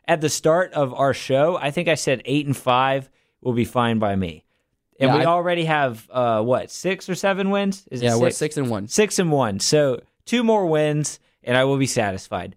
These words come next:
Speaker 1: Notre Dame and Clemson. That is, those are the two more wins.
Speaker 2: So we could lose versus Boston College, and you'll be fine.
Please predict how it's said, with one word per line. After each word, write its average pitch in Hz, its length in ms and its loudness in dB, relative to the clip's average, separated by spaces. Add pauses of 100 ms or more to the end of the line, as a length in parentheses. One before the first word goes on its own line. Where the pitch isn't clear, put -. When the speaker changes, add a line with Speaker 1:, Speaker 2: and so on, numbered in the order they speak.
Speaker 1:
Notre 170 240 2
Dame 190 200 2
and 165 100 -2
Clemson. 135 520 -2 (120)
That 139 140 4
is, 151 120 -2 (100)
those 160 240 0
are 190 40 -4
the 185 100 2
two 185 200 0
more 165 220 2
wins. 135 200 2
Speaker 2:
So 135 80 0
we 143 120 0
could 143 140 -4
lose 139 260 -2
versus 127 380 -6
Boston 123 400 -2
College, 120 380 0
and 117 160 0
you'll 113 100 0
be 110 100 0
fine. 107 300 -4